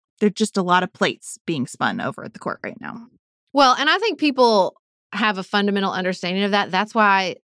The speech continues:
Speaker 2: this ruling polls so badly. That's why people are more supportive of abortion drugs, is I think there is this, like, sort of fundamental understanding that it's in, very early in a pregnancy that people are using these drugs. And I think that's why people feel differently about them.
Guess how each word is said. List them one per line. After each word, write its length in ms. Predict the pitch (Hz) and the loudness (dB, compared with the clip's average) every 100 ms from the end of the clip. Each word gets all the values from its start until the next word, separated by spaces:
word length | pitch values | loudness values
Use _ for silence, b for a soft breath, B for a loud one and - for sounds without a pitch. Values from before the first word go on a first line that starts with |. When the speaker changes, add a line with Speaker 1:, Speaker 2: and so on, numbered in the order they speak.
| _ - | _ -12
Speaker 2:
this 420 | 160 196 190 - | -2 -2 -2 -6
ruling 400 | 175 190 190 180 | -2 0 0 -2
polls 320 | - 208 214 | -2 -2 -2
so 140 | - 165 | -2 -4
badly. 520 | 127 90 - 87 73 | -4 -8 -10 -10 -4
That's 240 | 165 185 | -4 0
why 200 | 196 180 180 | 2 2 0
people 300 | 202 185 175 | -6 -2 -2
are 100 | 175 | -2
more 180 | 175 | -2
supportive 640 | 175 - - 214 165 131 - b b b - | -6 -6 -4 0 0 -2 -10 b b b -2
of 120 | 185 | 0
abortion 340 | 175 190 180 | 2 0 0
drugs, 180 | 170 170 | -2 -2
is 120 | 175 | -2
I 80 | 185 | -2
think 220 | 185 196 | 0 -2
there 120 | 185 - | 0 0
is 200 | 175 165 | -2 -2
this, 220 | 170 - | -4 -4
like, 240 | 170 156 - | -4 -4 -4
sort 240 | 170 165 | -4 -2
of 300 | 147 131 - _ _ _ _ _ _ _ | -2 -4 -8 _ _ _ _ _ _ _
fundamental 560 | - 208 196 190 180 | 0 2 2 2 0
understanding 580 | 175 175 175 - 170 165 | 0 -2 -2 -2 -4 -2
that 120 | 156 | -4
it's 180 | - - - | -6 -10 -10
in, 100 | 180 - | -8 -4
very 440 | 165 185 180 165 | 2 2 2 0
early 300 | - 160 160 | -2 -4 -4
in 80 | 143 | -6
a 40 | 139 | -6
pregnancy 400 | 151 139 117 - | -6 -8 -8 -10
that 120 | 110 | -8
people 240 | - - | -10 -8
are 80 | 104 | -8
using 300 | 143 147 139 | -8 -8 -10
these 140 | 135 - | -12 -10
drugs. 220 | 131 151 | -10 -8
And 80 | 143 | -8
I 20 | |
think 160 | 156 151 | -8 -6
that's 160 | 170 | -4
why 80 | 190 | -2
people 240 | 202 208 220 | 0 0 0
feel 180 | 269 | 0
differently 460 | 262 320 294 254 233 | 0 0 0 2 4
about 300 | 214 185 175 | 4 2 0
them. 300 | 135 135 | -10 -14